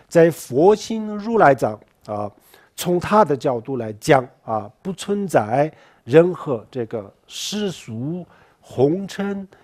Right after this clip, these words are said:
因果啊、轮回之类的所有的这些啊，这些，呃，<clears throat> 有为的东西，有为法。那也就是说，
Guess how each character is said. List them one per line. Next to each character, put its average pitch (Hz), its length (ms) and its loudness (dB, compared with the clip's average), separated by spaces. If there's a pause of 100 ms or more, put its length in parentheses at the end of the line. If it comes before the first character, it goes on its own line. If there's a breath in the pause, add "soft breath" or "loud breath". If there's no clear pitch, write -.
(160 soft breath)
因 123 500 -2
果 131 520 -4 (320 soft breath)
啊、 113 200 -4
轮 135 500 2
回 185 420 -4
之 170 180 0
类 156 180 2
的 113 260 -8
所 - 280 -2
有 135 140 0
的 120 120 -8
这 127 140 -8
些 113 240 -10 (240)
啊， 104 260 -12
这 131 80 -8
些， 120 260 -6 (680 soft breath)
呃， 120 800 -2
<clears throat> - 140 -20
有 139 220 4
为 117 420 0
的 165 200 0
东 131 240 -12
西， 113 220 -14
有 120 140 -4
为 131 200 0
法。 123 260 2 (220)
那 113 280 -2
也 110 160 -4
就 147 100 -6
是 143 160 -10
说， 139 260 2